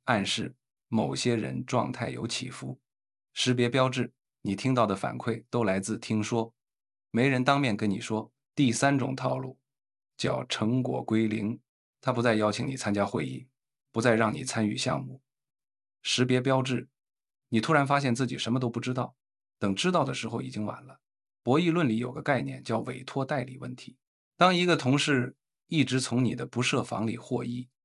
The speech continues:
他就把你的配合当成默认配置，你一旦改掉这个配置，他就用冷暴力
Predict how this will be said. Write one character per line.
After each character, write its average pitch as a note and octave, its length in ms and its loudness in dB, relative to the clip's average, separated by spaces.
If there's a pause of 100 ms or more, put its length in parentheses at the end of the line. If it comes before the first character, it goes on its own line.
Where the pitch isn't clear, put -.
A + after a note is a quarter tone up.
(300)
他 C3+ 120 0
就 B2 140 0
把 A2+ 180 2
你 A#2+ 160 0
的 C3+ 80 -10
配 C3+ 220 -4
合 C2+ 320 -12 (420)
当 A2 160 2
成 G#2+ 180 -2
默 B2+ 220 0
认 C3 160 -6
配 C3 200 -10
置， - 160 -14 (440)
你 G2+ 140 -2
一 C3 160 2
旦 D3 200 4
改 - 220 -4
掉 B2+ 180 0
这 A#2 120 -6
个 B2 80 -10
配 B2+ 220 -10
置， - 200 -14 (520)
他 - 160 0
就 A2 120 -2
用 G#2 220 0
冷 C3+ 240 -10
暴 B2 180 2
力 A2+ 240 -4